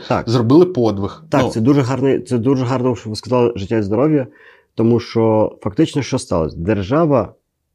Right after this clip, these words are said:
Speaker 1: забрала в тебе здоров'я, або ментальне, або і ментальне, і фізичне, і забрала в тебе час, який ти міг би вкладатись в тому, щоб стати кращим спеціалістом на ринку труда,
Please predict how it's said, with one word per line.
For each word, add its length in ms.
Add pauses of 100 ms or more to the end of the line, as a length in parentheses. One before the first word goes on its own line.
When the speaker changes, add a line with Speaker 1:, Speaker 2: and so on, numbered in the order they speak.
(260)
Speaker 1:
забрала 540
в 120
тебе 480 (720)
здоров'я, 600 (1500)
або 520 (280)
ментальне, 760
або 220
і 160
ментальне, 500
і 40
фізичне, 560 (880)
і 80
забрала 300
в 60
тебе 200
час, 640 (300)
який 360
ти 140
міг 220
би 80
вкладатись 680
в 20
тому, 200
щоб 240
стати 280
кращим 440
спеціалістом 640
на 80
ринку 220
труда, 280